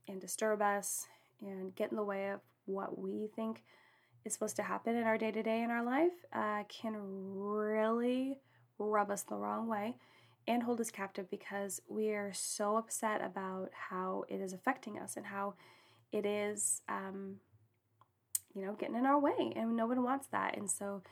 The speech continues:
you know, you wonder why it happened, why you, how could this have <laughs> happened? Um, and then you just wanna, like, stew in it 'cause it makes you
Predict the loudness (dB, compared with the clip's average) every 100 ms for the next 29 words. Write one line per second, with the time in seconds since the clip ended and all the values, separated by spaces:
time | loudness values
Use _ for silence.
0 | -20 -20 _ -6 -4 -4 -2 -4 -4 -2
1 | -4 -4 2 4 4 4 4 2 2 -2
2 | 0 -2 -4 -6 -4 0 0 2 2 2
3 | 2 0 -4 -16 -20 -20 -20 _ 0 2
4 | 2 0 0 0 0 0 0 2 6 6
5 | 6 2 -2 -12 -2 2 4 4 2 -2
6 | -8 -20 -20 -20 -4 0 2 2 0 0
7 | 2 2 0 -2 -4 0 0 0 -2 -4
8 | -4 -2 -2 -4 -6 -4 -2 -4